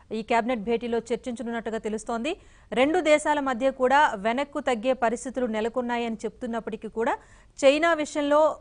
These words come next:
భారత్ ఎప్పుడు కూడా నమ్మే పరిస్థితి లేదు. So, ఎటువంటి పరిస్థితులు నెలకొన్నాయి? ఇప్పటికే త్రివిధ దళాలకు పూర్తి స్వేచ్ఛనిచ్చిన నేపథ్యంలో తదుపరి ఎటువంటి పరిణామాలు చోటు చేసుకోబోతున్నాయి? సరిహద్దు ప్రాంతంలో కాస్త పరిస్థితులను సద్దుమణిగించేందుకు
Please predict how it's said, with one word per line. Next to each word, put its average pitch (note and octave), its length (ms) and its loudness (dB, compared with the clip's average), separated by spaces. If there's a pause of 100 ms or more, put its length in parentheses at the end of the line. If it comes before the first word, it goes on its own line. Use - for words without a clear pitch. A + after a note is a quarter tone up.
భారత్ B3 400 4
ఎప్పుడు A#3+ 380 -4
కూడా C4+ 360 2
నమ్మే A#3 400 0
పరిస్థితి A#3 460 -4
లేదు. A3 360 0 (420)
So, C#4+ 80 8
ఎటువంటి D4 440 4
పరిస్థితులు C4 520 0
నెలకొన్నాయి? A#3 560 -2 (320)
ఇప్పటికే D#4 440 4
త్రివిధ C#4 360 0
దళాలకు C4 500 4
పూర్తి C4+ 420 -4
స్వేచ్ఛనిచ్చిన B3 600 -4
నేపథ్యంలో A#3 640 -2
తదుపరి B3+ 540 0 (300)
ఎటువంటి C4+ 340 2
పరిణామాలు A#3+ 520 2 (100)
చోటు A3+ 240 -2
చేసుకోబోతున్నాయి? A3+ 680 -4 (800)
సరిహద్దు B3 440 4
ప్రాంతంలో B3+ 580 4
కాస్త A#3 540 2 (360)
పరిస్థితులను C#4+ 580 2
సద్దుమణిగించేందుకు C4 1120 0